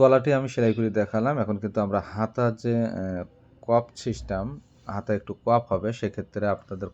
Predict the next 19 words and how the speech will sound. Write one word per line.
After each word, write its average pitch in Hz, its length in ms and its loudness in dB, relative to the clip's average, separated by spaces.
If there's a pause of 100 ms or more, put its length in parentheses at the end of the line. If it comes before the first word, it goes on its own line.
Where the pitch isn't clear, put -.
কপটি 104 420 -4
এই 85 120 -8
যে 85 100 -4 (380)
কালো 104 200 2 (100)
যে 110 160 -2
দুটি 101 220 -4 (960)
পেস্টিং 117 340 -4
দিয়ে 107 200 2
কপ 110 120 2 (100)
তৈরি 120 240 2
করা 120 180 2
হয়েছে, 123 260 -2 (100)
এখানে 113 240 0
আমরা 104 220 0
মাপটি 98 240 -2 (100)
দিয়ে 123 200 0
এখানে 110 240 -4
দুটি 95 200 -6
চকের 95 240 -2